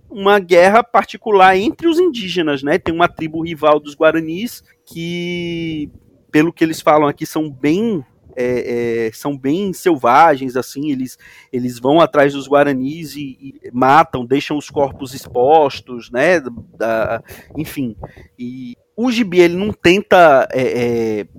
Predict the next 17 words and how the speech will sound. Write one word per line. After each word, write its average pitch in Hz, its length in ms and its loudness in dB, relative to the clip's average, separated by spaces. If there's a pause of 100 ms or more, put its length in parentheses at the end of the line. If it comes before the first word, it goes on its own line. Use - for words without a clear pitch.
(280)
nem, 170 380 0
nem, 160 580 0
nem 151 320 -4
santificar, 143 1000 -2
por 123 100 -8
assim 123 260 -8
dizer, 120 460 -4
e 151 80 -2
nem, 147 420 -6 (380)
e 131 300 -6
nem 143 160 2
santificar 160 760 -2
os 139 140 -2
guaranis 143 640 -2
e 151 40 -4
nem 139 360 -4
demonizar 143 960 0